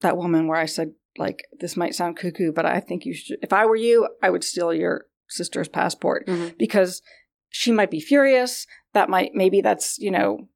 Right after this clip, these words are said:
Speaker 1: however extreme and cuckoo that sounds, like, that's better than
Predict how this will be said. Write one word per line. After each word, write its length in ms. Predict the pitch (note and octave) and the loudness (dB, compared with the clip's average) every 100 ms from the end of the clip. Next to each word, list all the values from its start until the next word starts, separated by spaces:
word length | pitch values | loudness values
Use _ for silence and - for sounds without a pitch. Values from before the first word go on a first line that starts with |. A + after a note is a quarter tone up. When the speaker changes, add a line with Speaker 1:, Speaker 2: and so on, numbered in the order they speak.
| _ _ _ _ _ - | _ _ _ _ _ -10
Speaker 1:
however 460 | - A3 A3 A3 - | 0 4 6 6 2
extreme 540 | - - F3+ F#3 G3+ | 0 -2 0 2 2
and 120 | F3+ | 0
cuckoo 320 | - G#3 - G#3+ | -2 -4 0 2
that 180 | F3 - | 2 0
sounds, 500 | F3 F3+ B3+ D#4 G#3 | 0 4 4 4 4
like, 180 | F#3+ - _ - _ _ - | 2 -2 _ -20 _ _ 2
that's 240 | B3 C4+ | 2 2
better 540 | - G3+ F#3 A#3+ D4+ E4+ _ _ _ - | 0 2 4 4 2 -2 _ _ _ -8
than 580 | G3 G#3 F#3+ F#3 F#3+ | 0 2 2 2 -2